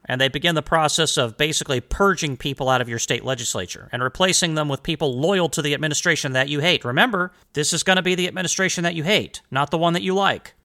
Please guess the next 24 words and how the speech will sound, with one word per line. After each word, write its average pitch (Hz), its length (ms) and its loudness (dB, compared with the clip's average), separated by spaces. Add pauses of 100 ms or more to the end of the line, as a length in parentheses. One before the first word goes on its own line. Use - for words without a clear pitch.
(120)
I 120 100 -2
want 175 200 0
you 196 80 6
to 180 80 6
picture 160 340 0
that 123 160 6
in 113 120 0
your 113 80 0
head. 170 260 -2 (220)
Now, 139 340 0 (260)
can 180 200 2
you 269 180 0
imagine 196 460 0
any 190 280 0
outcome 165 440 0
at 131 80 2
all 120 340 2
in 139 220 -2
that 135 180 2
city? 101 320 -2
Let's 160 220 -4
say 220 260 4
it's, - 300 2
uh, 139 420 4